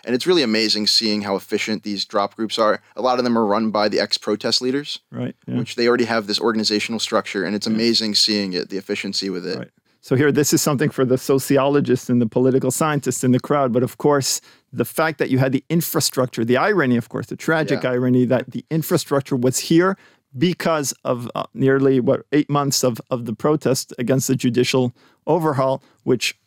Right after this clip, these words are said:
Speaker 2: meant there was money and people and organizations in place to really, you know, step up and, and take care of a lot of the victims and the hostages' families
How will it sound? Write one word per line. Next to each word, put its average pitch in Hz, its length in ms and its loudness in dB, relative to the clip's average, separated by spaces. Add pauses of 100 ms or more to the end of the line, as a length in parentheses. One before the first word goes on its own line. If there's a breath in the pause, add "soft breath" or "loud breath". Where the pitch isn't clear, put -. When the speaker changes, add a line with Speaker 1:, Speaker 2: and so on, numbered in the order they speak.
Speaker 2:
meant 147 240 0
there 135 100 2
was 123 180 0
money 170 400 4 (120)
and 120 140 -6
people 151 320 2
and 123 100 2
organizations 131 800 2 (100)
in 175 160 4
place 156 540 0 (360 soft breath)
to - 120 -2
really, 147 460 4 (100)
you 143 100 2
know, 127 100 4
step - 380 0
up 143 200 0
and, 120 280 0
and 120 180 0
take - 140 0
care 143 160 2
of 127 80 0
a 123 60 2
lot 123 200 4
of 127 60 2
the 113 80 0
victims 131 460 0
and 113 100 2
the - 60 0
hostages' 120 440 -4
families 127 600 0